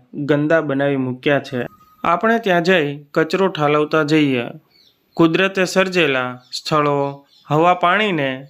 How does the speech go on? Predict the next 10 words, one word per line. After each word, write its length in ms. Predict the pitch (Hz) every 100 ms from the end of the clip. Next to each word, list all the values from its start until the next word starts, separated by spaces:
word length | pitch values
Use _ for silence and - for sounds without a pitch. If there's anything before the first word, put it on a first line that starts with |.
| _
આપણે 320 | - 151 156 151
દૂષિત 440 | 147 156 185 180
કરી 240 | - 143
મૂક્યા 440 | 151 143 131 131 117
છે. 340 | - - - - _ _ _ _ _ -
સાતમો 480 | - 175 170 214
પ્રશ્ન 420 | 214 160 156 175 165
છે, 360 | 165 156 123 135 _ _ _ _ -
"તમને 380 | 170 185 196 190
કે 380 | 175 131 123